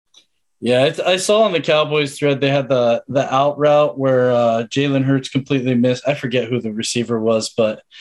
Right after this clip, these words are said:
uh, I, it, within that post, so they're, they're hating on Hurts, and then people are commenting about how Eagles fans hate them and they won't shut up about Cowboys and what they do. And I was just like, "The, the irony of this, you guys are the ones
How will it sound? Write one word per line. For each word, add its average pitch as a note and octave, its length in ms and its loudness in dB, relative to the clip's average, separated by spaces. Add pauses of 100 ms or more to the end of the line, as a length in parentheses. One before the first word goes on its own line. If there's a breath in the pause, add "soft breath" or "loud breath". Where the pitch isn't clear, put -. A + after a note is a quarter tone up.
(300 loud breath)
uh, C3 460 2
I, D3 260 0
it, E3 220 -4
within F3 420 -2
that E3 280 0
post, D#3+ 360 0
so D3 140 -2
they're, C#3+ 180 -2
they're C#3+ 160 0
hating D3+ 300 -2
on C3+ 160 0
Hurts, C#3+ 340 -2
and B2+ 140 0
then C3 320 0 (840 loud breath)
people D#3+ 280 0
are D3 120 4
commenting D3 500 0
about C3 400 0
how C3 280 0
Eagles D3 340 -2
fans C#3+ 320 0
hate C#3+ 240 -4
them D3 260 2
and C3 100 -2
they C3+ 60 0
won't C3+ 220 -2
shut C#3 200 0
up C#3 180 2
about C3 440 0 (400 loud breath)
Cowboys D3 720 0
and B2+ 120 -6
what C#3 160 0
they C#3 120 0
do. C#3 400 0
And C3 100 2
I C3 100 0
was C3+ 180 -2
just - 160 -6
like, C3 240 -2
"The, C3+ 240 0
the C#3 60 0
irony D#3 560 0
of A#2 160 -6
this, A2 260 -6
you D3 100 -2
guys F3 240 0
are F3 60 -12
the D3+ 80 -6
ones C#3+ 420 0